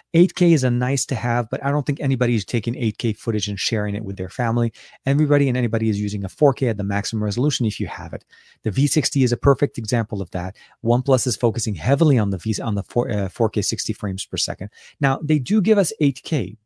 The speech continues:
but again, I feel like four K stabilized or four K sixty, four K one twenty, those are gonna be things that we appreciate more because you're able to slow down the footage at four K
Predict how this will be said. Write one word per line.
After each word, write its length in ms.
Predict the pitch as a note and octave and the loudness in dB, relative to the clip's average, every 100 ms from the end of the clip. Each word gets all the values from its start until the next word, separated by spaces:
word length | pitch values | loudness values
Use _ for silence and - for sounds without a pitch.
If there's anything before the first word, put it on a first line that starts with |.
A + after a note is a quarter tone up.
| - | -2
but 120 | C3+ | 0
again, 380 | A#2+ D3+ C3+ G#2 | 2 2 2 0
I 120 | A2 | -2
feel 180 | - D#3 | 0 0
like 160 | C#3 | -2
four 260 | - D#3+ E3 | -2 -2 0
K 360 | - D#3 D#3 - | -2 -2 -2 -6
stabilized 640 | - - D3 C#3+ C#3 C#3 A#2+ | -10 0 2 2 2 0 -2
or 60 | |
four 200 | - B2+ | -6 -6
K 140 | A#2+ A2+ | -2 -4
sixty, 420 | - C3 - C3 | -2 -6 -4 -6
four 220 | - G#2+ | -2 -4
K 120 | - | -4
one 200 | E2+ E2+ | -10 -10
twenty, 340 | E2+ D3+ D3 C3 - - _ _ | -4 -2 0 -4 -10 -20 _ _
those 160 | D#3+ | 2
are 60 | A3 | 4
gonna 140 | G#3+ | 2
be 100 | E3 | 2
things 280 | C3+ B2+ B2+ | 2 2 2
that 120 | - | 0
we 160 | A2+ A#2 | 0 0
appreciate 600 | G#2+ - A#2 - A2 G#2 | -2 0 0 0 -2 -2
more 560 | G#2+ G#2+ B2 B2 G#2+ G2+ - - _ | -2 2 4 4 2 -2 -10 -20 _
because 440 | C#3 - F3+ G3 | 0 2 4 4
you're 140 | F#3 F#3 | 4 2
able 320 | C#3+ C3+ B2 | 2 2 0
to 80 | - | -2
slow 340 | - C#3 C3+ | -2 2 4
down 440 | B2 C3+ B2+ A#2 - _ _ B2 | 4 4 4 0 -4 _ _ -8
the 80 | - | -8
footage 440 | - A#3+ G#3+ B2+ - C3+ | 0 4 4 2 -2 -2
at 240 | D3 - | -2 -4
four 320 | - A#2 A2 | -6 -4 -4
K 420 | - E3 E3 A#2 | -4 -2 2 2